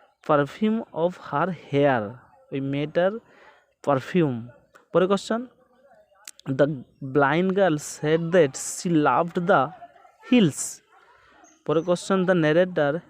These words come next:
had the compartment to himself up to Rohana।" কোথায় যেতে চেয়েছিল? না, রোহানাতে, আমাদের কথক। ঠিক আছে, স্পেলিংটা তোমরা ভালো করে দেখে যাও।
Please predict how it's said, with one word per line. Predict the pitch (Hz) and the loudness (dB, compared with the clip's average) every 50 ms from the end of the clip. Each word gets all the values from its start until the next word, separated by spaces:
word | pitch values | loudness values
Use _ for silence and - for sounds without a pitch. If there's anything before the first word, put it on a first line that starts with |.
| - - | -10 -2
had | 160 160 170 170 170 180 | 0 0 0 0 0 0
the | 180 - - - | -2 -2 -2 -4
compartment | 143 143 143 - 175 170 165 175 160 143 135 143 165 - - _ - _ _ - - | -4 -4 -2 -2 -2 -2 0 0 -2 -2 -2 -4 -8 -14 -20 _ -20 _ _ -8 -4
to | 180 165 135 - | -4 -4 -4 -4
himself | 151 151 160 160 - - 190 190 214 - - - | -4 -4 -4 -4 -2 -2 -4 -4 -4 -6 -6 -6
up | 147 139 - _ | -6 -6 -4 _
to | 180 170 156 | 2 4 4
Rohana।" | 151 135 135 131 123 113 107 123 - - - - - _ _ _ | 2 2 0 -4 -6 -6 -8 -12 -18 -20 -20 -20 -20 _ _ _
কোথায় | - 139 - 175 165 | -10 -6 -2 0 0
যেতে | 165 175 180 180 | 0 -2 -4 -4
চেয়েছিল? | - 185 185 - - 214 | -4 -4 -4 -4 -4 -6
না, | 208 214 226 | -4 -4 -4
রোহানাতে, | 185 139 135 139 131 143 139 135 135 127 - - 104 110 - _ _ _ _ _ | -4 -2 -2 -2 0 0 0 0 -2 -4 -4 -8 -10 -10 -10 _ _ _ _ _
আমাদের | 139 135 139 143 139 143 131 - | -10 -6 -6 -4 -4 -4 -6 -2
কথক। | - 165 - - - 131 113 - _ - - - _ - - - - - - - - - _ _ _ _ _ | -4 -4 -4 -2 -4 -6 -6 -6 _ -20 -20 -20 _ -20 -20 -20 -20 -20 -20 -20 -20 -20 _ _ _ _ _
ঠিক | - 240 220 | -4 0 0
আছে, | 202 - - 131 113 113 - _ _ _ _ - _ _ _ _ _ _ - - | 0 0 -2 -6 -8 -8 -10 _ _ _ _ -20 _ _ _ _ _ _ -20 -20
স্পেলিংটা | - - - 143 143 151 165 165 170 | -16 -6 -4 -2 -2 -2 0 0 -2
তোমরা | 156 160 156 165 190 220 220 - 156 | -2 0 -2 -2 -2 -4 -4 -10 -12
ভালো | 135 127 131 131 135 | -6 -4 -2 -2 -2
করে | 131 139 139 135 | 0 -2 -2 0
দেখে | 127 123 - 127 120 | -2 -2 -2 -2 -4
যাও। | 113 104 113 | -4 -6 -6